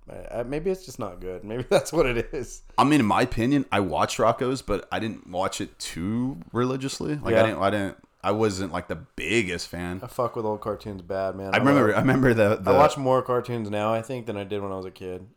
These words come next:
Speaker 1: I watch a lot
Speaker 2: Same
Speaker 1: of
Speaker 2: here.
Speaker 1: fucking cartoons,
Speaker 2: Yeah, same
Speaker 1: dude.
Speaker 2: here, man.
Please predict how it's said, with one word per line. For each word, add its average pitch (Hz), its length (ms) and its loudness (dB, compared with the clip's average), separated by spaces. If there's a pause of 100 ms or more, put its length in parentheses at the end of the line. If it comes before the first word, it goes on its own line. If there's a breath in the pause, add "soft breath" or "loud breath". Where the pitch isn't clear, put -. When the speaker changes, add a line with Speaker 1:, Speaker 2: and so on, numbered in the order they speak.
(100)
Speaker 1:
I 110 40 -8
watch 117 120 -8
a 110 40 -6
lot 95 120 -8
Speaker 2:
Same 151 220 4
Speaker 1:
of 107 60 0
Speaker 2:
here. 92 160 2
Speaker 1:
fucking 101 200 -6
cartoons, 95 320 -6
Speaker 2:
Yeah, 87 140 2
same 135 220 -2
Speaker 1:
dude. 87 80 -4
Speaker 2:
here, 80 100 -4
man. 82 260 -8